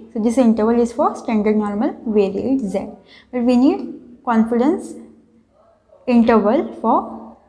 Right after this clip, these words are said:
mean mu. Now since we know that normal variate can be written as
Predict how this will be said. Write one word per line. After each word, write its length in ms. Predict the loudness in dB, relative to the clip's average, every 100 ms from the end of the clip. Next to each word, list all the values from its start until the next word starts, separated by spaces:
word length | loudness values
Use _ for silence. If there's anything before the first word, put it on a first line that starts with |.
| _
mean 840 | 2 4 4 0 -6 -12 -14 -20 2
mu. 240 | 4 4 0 -8 -10 -16 -18 -20 -20 _ _ _ _ _ _ 0
Now 100 | 2
since 320 | 2 2 4
we 100 | 6
know 200 | 6 4
that 320 | 4 0 -4 -16 -20 -20 -6
normal 380 | 0 2 4 4
variate 640 | 6 4 4 0 -2 -6
can 220 | 0 4
be 80 | 4
written 420 | 2 0 0 0
as 180 | 0 -4